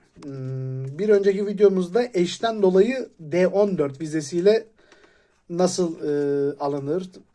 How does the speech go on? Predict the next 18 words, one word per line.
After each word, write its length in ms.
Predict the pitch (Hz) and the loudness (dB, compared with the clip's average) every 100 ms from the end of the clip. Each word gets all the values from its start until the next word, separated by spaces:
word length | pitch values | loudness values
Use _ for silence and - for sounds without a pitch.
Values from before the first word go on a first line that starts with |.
| _ | _
nereden 420 | 160 160 160 151 | -4 -2 -2 -4
alınır 500 | 139 123 170 208 175 | -6 -8 -8 -8 -8
bunları 300 | 165 160 160 | -8 -4 -4
anlattım. 560 | 143 127 123 - - - _ _ _ _ _ _ _ _ _ _ _ _ _ _ 196 | -4 -6 -10 -10 -10 -10 _ _ _ _ _ _ _ _ _ _ _ _ _ _ 0
Oturum 320 | 196 240 233 | 2 0 0
alabilmeniz 500 | 233 226 226 220 185 | 0 -2 -4 -6 -6
için, 320 | 247 247 - _ _ _ _ _ _ - | -6 -6 -8 _ _ _ _ _ _ -2
eş, 300 | 180 - - _ _ _ | -2 -2 -12 _ _ _
eş 280 | 190 185 - | 2 2 2
durumundan 360 | 175 165 165 165 | 0 0 -2 -2
oturum 300 | 143 160 160 | -2 -2 0
alabilmeniz 580 | 160 156 160 165 160 | 0 -2 -4 -4 -6
için 260 | 143 240 185 | -8 -8 0
D 140 | 175 | 2
on 200 | 175 170 | 2 0
dört 200 | 165 156 | -2 -4
vizesi 300 | 147 147 147 | -6 -10 -10
gerekli. 600 | 139 127 127 - 214 240 | -6 -6 -6 -4 -4 -4